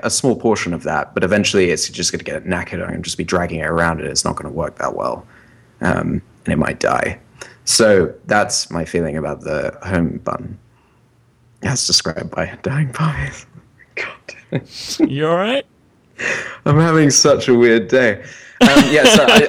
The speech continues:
Speaker 1: I, so I don't, I don't like the button that much. Sometimes it has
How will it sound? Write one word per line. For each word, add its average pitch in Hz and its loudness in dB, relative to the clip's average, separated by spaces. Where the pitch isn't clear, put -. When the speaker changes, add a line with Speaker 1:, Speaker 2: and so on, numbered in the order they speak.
Speaker 1:
I, 139 2
so 135 0
I 135 2
don't, 151 0
I 127 0
don't 127 2
like 110 -4
the 104 -10
button 92 -6
that 80 -12
much. 80 -10
Sometimes 170 2
it 123 0
has 120 0